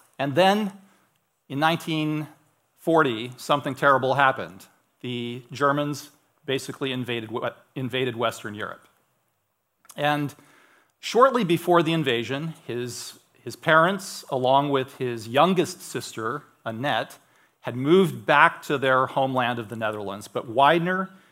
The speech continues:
and his, the older sister, Gabrielle, had stayed behind in France, and they were living in Paris. His brother,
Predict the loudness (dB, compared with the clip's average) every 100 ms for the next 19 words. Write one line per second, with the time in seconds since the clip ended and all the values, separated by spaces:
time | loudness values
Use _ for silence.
0 | _ _ -4 -2 -6 -8 -8 -8 -10 -6
1 | 2 4 4 0 -4 -10 -8 -8 0 2
2 | 4 2 0 0 -2 -8 -12 -6 -4 -2
3 | -4 -4 -2 -4 -6 -12 -16 -12 -12 -8
4 | -4 -2 -4 -8 -12 -8 -8 -8 -8 -6
5 | -6 -8 -10 -14 -8 -8 -8 -14 -18 -20
6 | _ _ _ _ _ _ _ _ _ _
7 | _ _ _ -12 -6 4 4 6 0